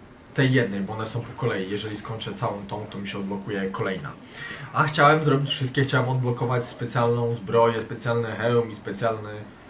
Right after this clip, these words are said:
miecz, czy tam, nie wiem, coś. Wszystkie bronie są. I chciałem zrobić taki full full,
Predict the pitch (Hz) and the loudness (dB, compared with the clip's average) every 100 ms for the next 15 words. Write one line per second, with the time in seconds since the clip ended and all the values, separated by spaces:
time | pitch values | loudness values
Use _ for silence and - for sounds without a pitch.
0 | - - - - - - 95 95 113 - | -20 -20 -18 -18 -18 -14 -8 -4 -4 -4
1 | - - 85 85 82 80 78 87 78 - | -10 -8 -8 -8 -8 -10 -12 -12 -12 -16
2 | - - - - - - - - 113 127 | -18 -18 -18 -18 -18 -18 -20 -18 -14 -8
3 | - 151 117 98 98 90 - 78 73 - | -2 -2 -2 -4 -4 -8 -10 -12 -14 -18
4 | - - - - - - - - - - | -18 -18 -18 -20 -20 -20 -20 -20 -20 -20
5 | - - - - - - - - - 123 | -20 -20 -20 -20 -20 -20 -20 -12 -8 -4
6 | - 156 156 135 139 131 123 135 131 143 | 4 6 6 6 4 0 -2 -2 0 2
7 | 127 143 160 | 2 4 4